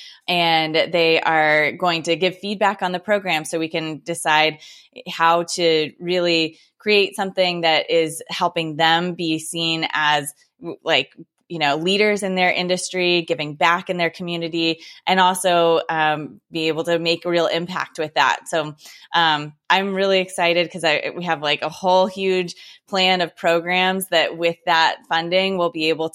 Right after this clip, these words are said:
to immediately make progress on. And, um, and where we had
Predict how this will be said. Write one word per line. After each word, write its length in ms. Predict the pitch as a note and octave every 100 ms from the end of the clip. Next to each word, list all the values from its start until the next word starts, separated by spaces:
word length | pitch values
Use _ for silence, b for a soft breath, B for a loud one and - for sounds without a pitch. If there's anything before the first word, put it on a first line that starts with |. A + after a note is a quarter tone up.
| -
to 500 | D#3+ D#3+ D#3 D3 - D3
immediately 1000 | - E3 E3 E3+ F3+ F3 B2 E3+ D#3+ D#3 B B B
make 340 | F3+ E3 -
progress 520 | F3+ D3+ D#3 F3 F#3
on. 360 | G3 F#3 G3 G3+
And, 260 | - E3 D#3+
um, 300 | D3+ D3+ D3+ B B B -
and 500 | E3+ D#3+ D#3 D#3 D3+
where 420 | E3 D#3+ D#3 D3+
we 100 | E3
had 500 | D#3 D#3+ D#3+ D#3 D#3